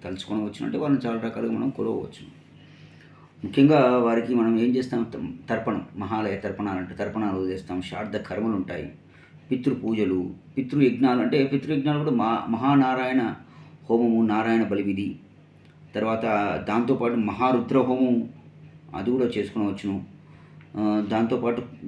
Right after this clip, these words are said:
గోపూజ, గోదానం, భూదానం, సువర్ణదానం, ఇవన్నీ శక్తి ఇచ్చ చేసుకోవచ్చు. అదేవిధంగా మీకు గరుకు స్తంభం పూజ అని ఉంటుంది ఒకటి, చాలామందికి ఇది తెలియదు. గరుకు స్తంభం అంటే మనకు గోశాలలో ఉంటాయి. అక్కడ ఆవులు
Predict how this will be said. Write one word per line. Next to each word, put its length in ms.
గోపూజ, 440
గోదానం, 640
భూదానం, 540
సువర్ణదానం, 640
ఇవన్నీ 180
శక్తి 300
ఇచ్చ 260
చేసుకోవచ్చు. 520
అదేవిధంగా 420
మీకు 500
గరుకు 240
స్తంభం 520
పూజ 140
అని 120
ఉంటుంది 360
ఒకటి, 360
చాలామందికి 380
ఇది 140
తెలియదు. 300
గరుకు 200
స్తంభం 360
అంటే 140
మనకు 600
గోశాలలో 440
ఉంటాయి. 460
అక్కడ 180
ఆవులు 480